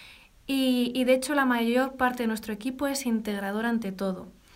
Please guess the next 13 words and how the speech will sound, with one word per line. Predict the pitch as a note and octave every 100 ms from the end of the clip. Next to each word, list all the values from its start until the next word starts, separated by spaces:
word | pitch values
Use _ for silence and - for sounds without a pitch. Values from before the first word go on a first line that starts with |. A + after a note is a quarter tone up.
| - - - - - _ -
Parten | C4 C4+ G#3+ G3
de | G#3
estos | A3+ A3
modelos | G#3+ G#3+ G#3+ G#3
teóricos | G#3+ G#3 G#3 G3+
que | A3
te | -
he | B3
dicho, | D#4 D#4 F4+ F#4 -
pero | - C4 C#4 D#4+
tienen | D#4 C4 A#3+ A3
formación | G#3 A#3 G#3+ G3+ G3+ G3+ B3+ D4 F4 - - -
en, | A#3 A3 G#3+ G#3 G3+ G3 F#3+ F#3+